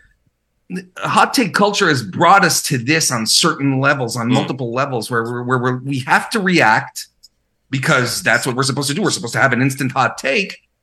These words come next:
Speaker 1: as opposed to just, like, letting it sink in, think a little bit, like, just let it, let it, you know, uh, uh, uh, marinate for a little bit, you know. And when you marinate stuff, what happens? It becomes tender, becomes juicy, delicious. There's an extra
Speaker 2: Oh, now I'm
Speaker 1: level
Speaker 2: thinking
Speaker 1: of
Speaker 2: of a fine
Speaker 1: flavor to
Speaker 2: stew.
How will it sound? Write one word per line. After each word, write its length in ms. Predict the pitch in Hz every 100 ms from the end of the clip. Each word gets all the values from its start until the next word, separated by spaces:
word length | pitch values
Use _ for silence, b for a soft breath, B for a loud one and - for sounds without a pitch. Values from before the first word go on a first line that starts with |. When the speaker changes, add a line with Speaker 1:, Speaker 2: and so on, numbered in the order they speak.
| _ _ _ _ _ _ 127 - 156 165
Speaker 1:
as 200 | 175 175
opposed 340 | 175 196 196 190
to 60 |
just, 200 | 147 156
like, 240 | 160 135 -
letting 280 | 131 180 202
it 100 | 185
sink 260 | 190 170
in, 220 | 190 120 -
think 220 | 190 196
a 60 | 165
little 200 | 143 131
bit, 240 | 107 92
like, 140 | 117 113
just 280 | 135 135 147
let 200 | 165 233
it, 140 | - B B
let 180 | - -
it, 80 | 185 135
you 320 | 139 160 180
know, 160 | 165 165 151 156 156
uh, 40 |
uh, 240 | 151 147
uh, 560 | 151 143 143 156 135 135
marinate 640 | 135 143 165 175 143 104 90
for 260 | - 113
a 60 | 107
little 200 | 104 98
bit, 260 | 95 92 -
you 120 | 117
know. 100 | 131
And 140 | 143
when 100 | 147
you 60 | 151
marinate 460 | 147 165 185 139 -
stuff, 320 | - 117 117
what 120 | 147
happens? 300 | 151 180 110
It 40 | 98
becomes 280 | 92 90
tender, 360 | - 135 143 95
becomes 320 | 82 95 87
juicy, 420 | 92 123 135 -
delicious. 540 | 131 92 123 135 - -
There's 180 | 92 101
an 60 |
extra 260 | 107 - 92
Speaker 2:
Oh, 200 | 80 82
now 140 | 98
I'm 60 | 113
Speaker 1:
level 80 | 123
Speaker 2:
thinking 160 | 117 101
Speaker 1:
of 60 |
Speaker 2:
of 60 | 95
a 40 |
fine 220 | - 110 170
Speaker 1:
flavor 120 | 131
to 60 |
Speaker 2:
stew. 100 | -